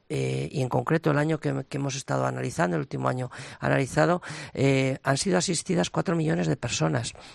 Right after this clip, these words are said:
Estamos hablando de centros para mitigar la pobreza, es decir, ese pobre que usted ve en el s-, en el semáforo,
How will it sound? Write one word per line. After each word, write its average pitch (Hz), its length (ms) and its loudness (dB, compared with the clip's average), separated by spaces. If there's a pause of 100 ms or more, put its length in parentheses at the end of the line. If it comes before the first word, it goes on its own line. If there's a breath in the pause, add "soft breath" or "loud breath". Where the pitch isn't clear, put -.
Estamos 180 340 0
hablando 202 520 4 (300 loud breath)
de 131 220 2
centros 202 640 4 (400 loud breath)
para 135 400 2
mitigar 135 560 4
la 196 140 4
pobreza, 143 540 0 (120)
es 139 140 0
decir, 139 360 2
ese 151 220 4
pobre 190 260 6
que 143 100 2
usted 160 220 4
ve 165 180 4
en 156 120 2
el 139 180 2
s-, - 320 -4
en 127 140 -2
el 120 460 -4
semáforo, 165 680 4